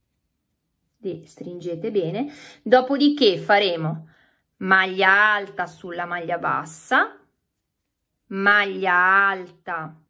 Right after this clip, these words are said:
al centro dello spazietto tra le due maglie basse, maglia alta sulla maglia bassa e di nuovo sulle tre catenelle successive andiamo a fare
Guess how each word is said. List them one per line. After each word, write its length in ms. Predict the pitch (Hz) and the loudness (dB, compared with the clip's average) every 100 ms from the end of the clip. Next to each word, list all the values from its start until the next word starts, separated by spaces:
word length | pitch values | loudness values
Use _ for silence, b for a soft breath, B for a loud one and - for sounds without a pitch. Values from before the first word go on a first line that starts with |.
| _ _ _ _ _ _ _ _ _ _ _ _ _ _ _ _ _ _ _ _ _ | _ _ _ _ _ _ _ _ _ _ _ _ _ _ _ _ _ _ _ _ _
al 260 | 202 196 196 | -2 -2 -2
centro 760 | - 233 226 208 185 180 170 | -4 -2 -2 -4 -10 -8 -8
dello 220 | - 180 185 | -8 -10 -12
spazietto 920 | - 185 - - 190 185 - 175 165 | -10 -12 -10 -8 -6 -6 -10 -16 -12
tra 160 | 175 | -10
le 200 | 170 175 | -10 -12
due 240 | 185 202 180 | -6 -4 -2
maglie 340 | 175 165 170 | -4 -6 -6
basse, 800 | - 98 - - - - 294 - | -4 -6 -6 -16 -10 -6 -6 -8
maglia 720 | - 208 214 202 202 196 208 208 | -4 0 2 2 0 2 4 2
alta 360 | 185 160 175 | -2 -8 -10
sulla 720 | 165 - - - 262 220 190 180 | -10 -12 -12 -4 -2 0 0 2
maglia 520 | 185 190 185 175 165 | 2 2 0 -4 -4
bassa 920 | 160 117 - - - 226 269 302 _ _ _ _ _ _ _ | -2 -2 -4 -14 -8 -2 -2 -4 _ _ _ _ _ _ _
e 140 | 196 | -6
di 140 | 196 277 | -2 0
nuovo 500 | 311 196 185 262 302 | 4 4 4 0 -4
sulle 420 | - 220 190 151 | -8 -8 -6 -4
tre 240 | 254 254 | 0 0
catenelle 520 | 247 175 220 220 175 170 | 0 -6 -4 -4 -4 -8
successive 920 | - 226 190 - - 185 175 196 233 | -14 -10 -8 -8 -10 -10 -4 -4 -4
andiamo 420 | 285 262 175 226 | -2 -2 -2 -2
a 60 | |
fare 600 | 294 - 160 160 202 - | -4 -2 0 0 -4 -8